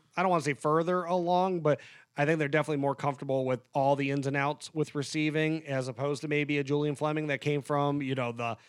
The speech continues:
the high r-, run output offense that he came from in high school.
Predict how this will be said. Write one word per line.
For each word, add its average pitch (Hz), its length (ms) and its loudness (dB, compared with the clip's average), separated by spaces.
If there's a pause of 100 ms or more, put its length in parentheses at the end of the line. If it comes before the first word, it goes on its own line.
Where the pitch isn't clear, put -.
(220)
the 131 80 2
high 143 280 4
r-, 131 180 -4 (160)
run 147 420 2 (340)
output 143 400 0 (180)
offense 143 380 2
that 143 80 -2
he 143 80 0
came 147 200 0
from 147 300 -2
in 135 180 -2
high 139 160 0
school. 156 340 0